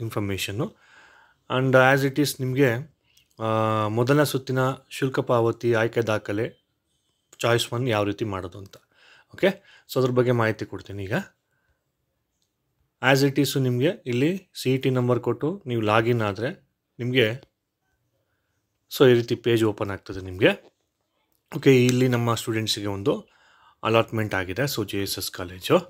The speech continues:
ಓಕೆ, so ಇಲ್ಲಿ ಕ್ಯಾಂಡಿಡೇಟ್ ಆಪ್ಷನ್ ಎಂಟ್ರಿನ ಬ್ಲಾಕ್ ಮಾಡಿರ್ತಾನೆ. ಯಾಕೆ ಅಂತ ಹೇಳಿದ್ರೆ, ಈಗ ನೀವು ಏನೂ ಮಾಡ್ಲಿಕ್ಕೆ ಆಗೋದಿಲ್ಲ ಅಲ್ಲಿ. ಓಕೆ, ಅದು ನೆಕ್ಸ್ಟ್ ಸೆಕೆಂಡ್ ರೌಂಡಿಗೆ ಮಾತ್ರ ಅದು ಆಪ್ಷನ್ ಕೊಡ್ತಕ್ಕಂಥದ್ದು ನಿಮಗೆ.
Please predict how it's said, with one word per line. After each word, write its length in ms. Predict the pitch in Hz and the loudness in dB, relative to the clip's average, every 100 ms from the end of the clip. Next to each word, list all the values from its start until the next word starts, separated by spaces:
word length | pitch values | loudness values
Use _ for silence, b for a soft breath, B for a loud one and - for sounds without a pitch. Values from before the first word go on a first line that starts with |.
| b b b b b | b b b b b
ಓಕೆ, 460 | - 170 190 _ _ b b b b b _ - | 0 0 0 _ _ b b b b b _ -6
so 160 | 127 120 | 2 4
ಇಲ್ಲಿ 320 | 127 127 135 | 6 4 4
ಕ್ಯಾಂಡಿಡೇಟ್ 520 | - 120 127 131 139 - | -2 -2 2 2 0 -2
ಆಪ್ಷನ್ 360 | 123 - 139 | -8 -4 -4
ಎಂಟ್ರಿನ 360 | 123 117 113 117 | -2 -4 -6 -6
ಬ್ಲಾಕ್ 420 | 151 120 117 - | -2 0 0 -2
ಮಾಡಿರ್ತಾನೆ. 500 | 110 98 - - 95 | -6 -4 -8 -12 -8
ಯಾಕೆ 300 | 101 113 - | -4 -4 -4
ಅಂತ 160 | 110 104 | -6 -4
ಹೇಳಿದ್ರೆ, 400 | 101 104 143 120 | -4 0 2 2
ಈಗ 80 | 123 | 2
ನೀವು 240 | 123 117 | 2 2
ಏನೂ 180 | 110 127 | 2 2
ಮಾಡ್ಲಿಕ್ಕೆ 420 | 110 101 113 101 | 2 0 0 -2
ಆಗೋದಿಲ್ಲ 360 | 92 98 98 90 | -4 -4 -4 -6
ಅಲ್ಲಿ. 260 | 87 _ _ | -10 _ _
ಓಕೆ, 320 | - 123 - _ | -4 -2 -4 _
ಅದು 220 | 107 123 | -2 0
ನೆಕ್ಸ್ಟ್ 300 | 127 107 - 135 | 0 -4 -4 -4
ಸೆಕೆಂಡ್ 480 | - 107 120 143 b b b b b b - | -4 -4 -4 -4 b b b b b b 0
ರೌಂಡಿಗೆ 340 | 117 113 110 | 2 2 0
ಮಾತ್ರ 300 | 107 - 151 | 0 0 2
ಅದು 140 | 139 107 | 2 0
ಆಪ್ಷನ್ 320 | 107 - 107 | -4 -10 -10
ಕೊಡ್ತಕ್ಕಂಥದ್ದು 600 | 104 - 104 - 101 95 | -12 -12 -14 -14 -14 -14
ನಿಮಗೆ. 320 | 98 101 110 | -14 -16 -18